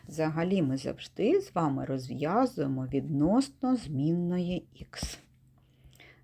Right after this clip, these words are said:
Три ікс дорівнює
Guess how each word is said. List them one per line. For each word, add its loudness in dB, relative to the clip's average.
Три -2
ікс -10
дорівнює -2